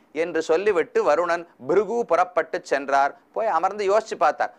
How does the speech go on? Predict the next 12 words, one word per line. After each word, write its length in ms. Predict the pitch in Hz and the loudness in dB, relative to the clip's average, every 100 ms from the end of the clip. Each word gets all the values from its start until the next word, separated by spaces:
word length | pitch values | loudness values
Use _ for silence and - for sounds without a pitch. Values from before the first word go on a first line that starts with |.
| _ | _
உலகமெல்லாம் 760 | - 135 196 196 202 202 233 202 | -10 -4 -2 -2 -4 -2 -2 -2
எதிலிருந்து 560 | 160 196 196 208 170 | -2 0 0 -2 -2
உண்டாருது, 460 | 160 160 151 139 139 - _ - | 0 2 2 0 -8 -14 _ -4
எதனால 500 | 160 196 226 226 233 | 0 2 2 2 2
வாழுகிறது, 640 | 185 165 170 156 143 135 131 _ - | 2 2 2 2 0 -2 -8 _ -4
எதுல 300 | 147 196 254 | 0 4 2
மறுபடியும் 420 | 214 190 202 214 | 2 0 0 -2
போய் 160 | 202 202 | -2 0
லயம் 300 | 165 165 180 | 2 2 2
அடைகிறதுன்னு 560 | 165 165 160 147 170 202 | 0 0 0 0 -2 -4
யோசித்து 540 | 156 180 202 - 170 | 0 0 -2 -6 -8
பார்த்தார். 720 | - 139 135 135 127 123 - | 0 0 0 2 0 0 -10